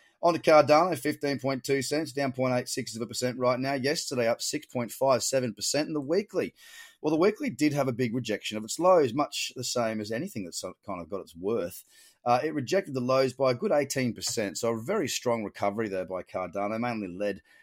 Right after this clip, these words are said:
by yesterday's bounce back and just ending the top ten or ending this little run through. Um, we've got Link down one percent right now at twelve dollars and eighty cents.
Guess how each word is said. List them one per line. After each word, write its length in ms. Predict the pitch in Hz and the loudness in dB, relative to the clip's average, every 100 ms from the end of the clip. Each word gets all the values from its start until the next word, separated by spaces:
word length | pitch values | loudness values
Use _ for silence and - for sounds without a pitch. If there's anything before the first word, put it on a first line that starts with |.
| _ | _
by 280 | 104 98 87 92 | 0 0 -2 -8
yesterday's 580 | 92 - - 90 80 | -10 -8 -8 -8 -8
bounce 360 | - 92 101 - | -10 -6 -6 -4
back 200 | 117 120 | 0 0
and 80 | 131 | -2
just 160 | 202 - | -6 -6
ending 280 | 113 131 143 | -6 -4 -2
the 120 | 98 85 _ _ _ | -4 -8 _ _ _
top 240 | 117 - - | -4 -4 -6
ten 180 | 107 | -4
or 100 | 117 | -2
ending 240 | 107 131 95 | -2 -2 -4
this 200 | 82 - - | -8 -12 -12
little 240 | 92 85 | -10 -8
run 260 | 90 90 87 | -4 -4 -4
through. 360 | 139 143 131 - - - - | 0 2 2 0 -16 -12 4
Um, 260 | 131 127 | 4 4
we've 120 | 156 147 | 2 4
got 120 | 139 | 4
Link 260 | 135 143 | 4 2
down 220 | 131 131 127 | 0 0 2
one 140 | 131 | 0
percent 320 | 117 - 135 | 0 0 0
right 240 | 120 117 110 | 2 2 2
now 200 | 117 113 | -2 -2
at 60 | |
twelve 320 | - 139 143 | -2 0 0
dollars 220 | 131 110 107 | 0 -2 -2
and 80 | |
eighty 240 | 107 101 92 | -4 -4 -8
cents. 600 | - - 156 135 - | -12 -4 -2 -2 -4